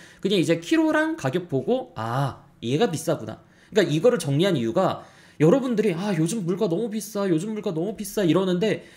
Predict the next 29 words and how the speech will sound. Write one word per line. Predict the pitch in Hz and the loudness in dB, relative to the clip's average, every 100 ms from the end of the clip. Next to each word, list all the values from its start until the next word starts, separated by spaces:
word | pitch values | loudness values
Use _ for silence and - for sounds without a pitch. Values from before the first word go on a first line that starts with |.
| - | -6
"야, | 214 | -4
그러면 | - 262 262 - | 0 0 0 2
어느 | 160 254 277 | 2 2 0
정도면 | 269 254 240 190 | -2 -2 -2 -2
적당한 | 165 202 190 180 | -4 -2 -2 0
거야?" | 156 190 190 - _ _ _ _ - | 0 0 -4 -18 _ _ _ _ 0
라고 | 226 214 | 2 4
물어봤을 | 160 208 196 - | 4 4 2 -2
때 | |
사실 | 170 262 214 - | -6 -4 -4 -4
대답 | - 135 | -6 -4
못 | 107 95 - | -6 -10 -16
해요. | - _ _ _ _ _ | -20 _ _ _ _ _
아, | 185 | 0
모르잖아. | 170 262 277 - 202 | 2 4 2 2 2
<laughs> | 139 | 2
나도 | - 320 | 2 2
솔직히 | 349 349 247 | 2 2 2
몰라요. | 156 175 170 - - - 156 | 2 4 2 0 -4 -4 2
예를 | 202 262 | 2 4
들어, | 233 208 - - 180 | 0 -2 -8 -4 -2
"야, | 127 | 0
애호박 | 151 262 302 330 | 4 4 4 0
그러면 | - 233 233 - - _ - | 2 2 2 -4 -8 _ -6
한 | 349 359 | -4 0
개에 | 359 | 2
얼마가 | 277 139 175 262 233 | 4 4 2 2 -2
적당해?" | - - 170 294 - _ _ | -2 -2 -2 -4 -10 _ _
몰라. | 226 165 262 285 285 131 | -4 0 2 2 0 -4